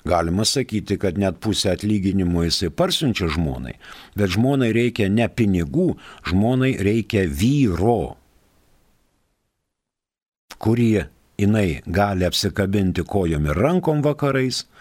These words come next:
pasitarti, pasišnekėti, kažkam reikia nuvežti į darželį vaikus arba paimti iš mokyklos vaikus. Tai vėlgi, reiškia, katalikui ar tinka. Čia reikia žiūrėti nuo aplinkybių.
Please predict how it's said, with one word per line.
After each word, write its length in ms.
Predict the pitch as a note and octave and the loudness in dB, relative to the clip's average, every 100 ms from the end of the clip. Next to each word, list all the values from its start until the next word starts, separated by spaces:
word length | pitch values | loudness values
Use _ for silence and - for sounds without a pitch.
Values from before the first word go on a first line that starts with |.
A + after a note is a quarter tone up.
| - - - | -20 -10 -4
pasitarti, 640 | E2 G2 - D#3+ D3+ D3 | -2 -2 0 0 0 -6
pasišnekėti, 960 | C#3+ E2 G2 - G#2 G2+ D#3+ D#3+ C#3 - | -2 -4 -2 -2 -2 0 0 0 -2 -2
kažkam 400 | F2 - F2 F2 | -2 -2 -2 0
reikia 320 | F2 D#2+ E2+ | 0 0 0
nuvežti 500 | F2 E2+ E2 - E2+ | 0 0 -2 -4 -2
į 60 | E2 | -2
darželį 580 | F#2 A2+ D3+ D3+ D3 C#3 A#2+ | 0 0 0 2 0 0 0
vaikus 400 | B2+ B2 B2+ A#2 F#2+ | 0 0 -2 -2 -2
arba 200 | D2+ E2 | -2 -4
paimti 480 | - A2+ E3 D3 C#3+ | 0 0 0 0 -2
iš 100 | C#3 | -2
mokyklos 560 | C3+ C3+ B2 A#2 A2+ A#2 | -2 -2 -4 -2 -4 -2
vaikus. 420 | A2+ - A2 - - - - - | -2 -2 -4 -6 -14 -20 -8 0
Tai 100 | G2+ | 2
vėlgi, 440 | G#2 D#3 E3 D3+ C#3+ - - - - | 2 0 0 0 -2 -6 -20 -10 -4
reiškia, 460 | A#2+ - - A#2 - | -2 -2 -2 -2 -4
katalikui 880 | - B2+ - G#2 A#2 E3 - C#3+ C3+ - - - | -4 -2 0 0 0 -2 -2 -2 -2 -8 -18 -6
ar 300 | A#2+ B2 - - | -2 -2 -6 -2
tinka. 920 | D#3 D#3+ D#3 B2+ G#2 E2+ D2+ - C2+ - _ _ - - - - | 2 4 4 2 2 0 -2 -6 -10 -12 _ _ -20 -20 -20 -8
Čia 160 | D#3+ E3 | -4 -2
reikia 260 | D#3+ C#3+ | -2 -2
žiūrėti 360 | G#2 A#2 A#2+ F#2 | -2 -2 -2 -2
nuo 200 | G2 A2 - _ | -2 -4 -8 _
aplinkybių. 1400 | G2 A#2 C3+ - E2+ F#2+ G2+ F#2+ - - E2 E2 - D2 | -4 -4 -4 -6 -4 -2 -2 -4 -8 -8 -8 -8 -8 -8